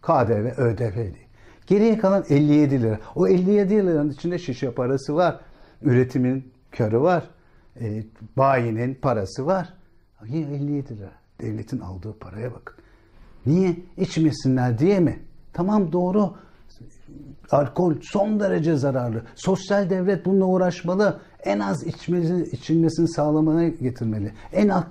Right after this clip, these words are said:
düzeye indirmeli satışı. Ama bizimkiler hem en, en az altı insin diyorlar. Bu şekilde zam yaptıklarını söylüyorlar. Alınmasın diye. Ama bütçeye de doksan milyar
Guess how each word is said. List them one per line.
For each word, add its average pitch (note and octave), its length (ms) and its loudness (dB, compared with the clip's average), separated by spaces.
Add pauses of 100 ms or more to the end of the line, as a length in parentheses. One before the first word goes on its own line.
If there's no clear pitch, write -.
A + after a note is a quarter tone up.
düzeye D#3+ 320 2
indirmeli C3 480 2
satışı. - 400 -12 (540)
Ama C3+ 180 -2
bizimkiler C3 500 2 (260)
hem G3 280 2
en, D3+ 300 4
en D#3 140 6
az D3 300 4
altı B2 360 2
insin G#2+ 360 0
diyorlar. G2+ 320 0 (300)
Bu D#3+ 60 4
şekilde D#3 500 4
zam B2 260 2
yaptıklarını A2+ 580 -2
söylüyorlar. A2+ 440 -4 (220)
Alınmasın C3+ 720 4
diye. E3 300 0 (320)
Ama D3+ 280 -4 (280)
bütçeye A#2+ 400 -2
de A2+ 140 -2
doksan E3+ 440 2
milyar B2+ 520 0